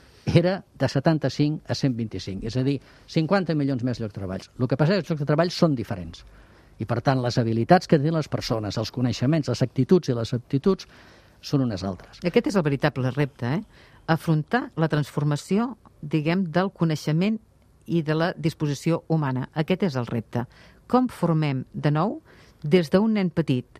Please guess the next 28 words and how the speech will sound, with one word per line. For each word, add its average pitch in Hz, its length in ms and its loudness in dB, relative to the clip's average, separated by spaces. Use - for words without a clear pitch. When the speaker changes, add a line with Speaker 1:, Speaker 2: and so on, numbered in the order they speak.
Speaker 2:
fins 170 320 0
a 185 60 0
un 196 100 2
adult, 180 240 -2
per 151 140 0
ser - 180 0
creatiu, 175 480 2
per 175 160 4
tenir 196 380 2
la 170 80 2
capacitat 165 400 0
d'atrevir-se 160 640 2
a - 140 -4
fer 156 80 4
passos, 214 640 -2
com 202 160 6
fer 190 240 4
equips, - 560 -4
com 190 160 4
construir, 175 720 0
com 196 220 4
establir 185 500 2
objectius 170 460 0
comuns? 170 460 0
Aquest 247 240 -2
és 226 80 0
el 175 80 2
veritable 139 540 2